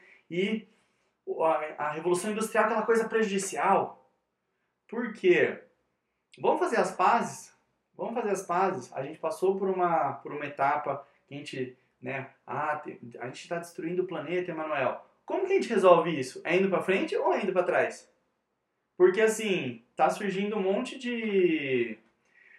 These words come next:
novas tecnologias e tudo mais, tecnologias verdes, sustentáveis. E a gente não precisa fechar tudo e voltar a subir na árvore, porque é desconfortável, gente.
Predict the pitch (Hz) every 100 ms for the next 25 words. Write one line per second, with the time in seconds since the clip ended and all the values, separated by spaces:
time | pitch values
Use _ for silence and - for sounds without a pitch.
0 | _ _ _ 139 170 180 175 175 175 165
1 | 170 156 139 175 175 - - 156 147 151
2 | 165 160 - - 160 175 160 160 156 131
3 | - 151 165 160 151 - 156 - 160 147
4 | 143 151 156 151 156 - - _ _ _
5 | _ _ _ _ _ _ _ _ _ _
6 | _ _ _ _ _ _ - 147 151 190
7 | 202 190 - 208 262 247 - 226 185 -
8 | 165 156 170 190 208 - 123 127 156 -
9 | 147 151 131 - - 139 143 139 131 156
10 | 196 139 - - 156 220 226 - 135 -
11 | 180 339 359 - 151 127 117 110 -